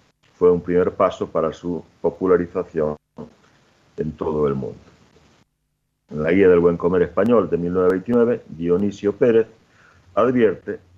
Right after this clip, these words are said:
que el secreto de su sabor inconfundible está en el pacien-, en la paciente labor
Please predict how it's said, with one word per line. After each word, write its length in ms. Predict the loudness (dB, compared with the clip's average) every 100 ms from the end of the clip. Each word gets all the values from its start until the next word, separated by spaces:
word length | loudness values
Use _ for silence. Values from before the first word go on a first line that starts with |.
| _ _ _ _
que 140 | -8 -6
el 120 | -6
secreto 460 | -8 -6 -4 -2 -4
de 100 | -4
su 120 | -10
sabor 340 | -2 2 4
inconfundible 880 | 2 -4 -8 -8 -6 -4 -4 -4 -8
está 420 | -6 -2 -2 -4 -6
en 100 | -4
el 120 | -4
pacien-, 440 | -4 -4 -4 -4 -4
en 100 | -4
la 120 | -2
paciente 400 | -2 -2 0 2
labor 500 | 2 4 4 2